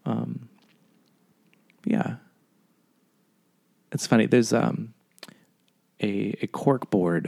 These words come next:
of Polaroid photos to my left. And when I see myself in these photos, I think of where my mind was in these moments and then what my, what my, um,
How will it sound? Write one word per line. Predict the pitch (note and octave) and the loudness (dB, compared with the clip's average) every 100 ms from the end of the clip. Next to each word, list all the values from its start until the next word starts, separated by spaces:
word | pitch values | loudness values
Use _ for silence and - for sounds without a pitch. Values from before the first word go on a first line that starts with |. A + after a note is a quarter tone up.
| - | -6
of | - - - - - _ _ _ _ | -8 -8 -10 -16 -20 _ _ _ _
Polaroid | - - A#2 A#2 A#2+ | -2 0 2 0 0
photos | - G#2 G2 G2 - - - _ | 0 0 2 0 -4 -16 -20 _
to | - | -6
my | - | -2
left. | A#1 - - - - - - - - _ _ - | -2 -2 -4 -18 -20 -18 -18 -20 -20 _ _ 0
And | A2 G#2+ - - - - - - - _ _ _ _ _ | 0 2 -2 -4 -6 -10 -14 -18 -20 _ _ _ _ _
when | D3 A#2+ | 0 2
I | A2+ | 2
see | - C#3 | 2 2
myself | C3 B2 - A2+ A2+ G#2 | 4 4 4 4 2 -2
in | |
these | G#2 G#2 | -2 -6
photos, | - - - - - B2+ - - _ _ _ _ - _ _ _ _ _ | -2 0 0 -2 -6 -12 -18 -20 _ _ _ _ -20 _ _ _ _ _
I | A#2+ | 0
think | - C3 B2 | 4 4 6
of | A2+ - - _ _ G3 | 4 2 -14 _ _ -2
where | A#2 A#2+ | 6 6
my | A2+ A2+ | 8 6
mind | G#2 G2 G#2 G#2 | 6 6 4 2
was | G#2 - - - - - | 0 0 -6 -14 -12 -4
in | - | -2
these | A#1 - | -2 -2
moments | - - - - - - - _ _ - | -4 -4 -6 -8 -14 -18 -20 _ _ -6
and | A2+ A2+ | -4 -2
then | A2 G#2 | -4 0
what | A#2+ - | 0 2
my, | A2 G#2 G#2 G#2+ G#2+ - - - - - _ _ _ _ _ - | 0 0 0 0 -4 -10 -20 -20 -20 -20 _ _ _ _ _ -2
what | A2 - | 0 2
my, | G#2 G#2 A2 | 0 0 -2
um, | - - - | -4 -6 -8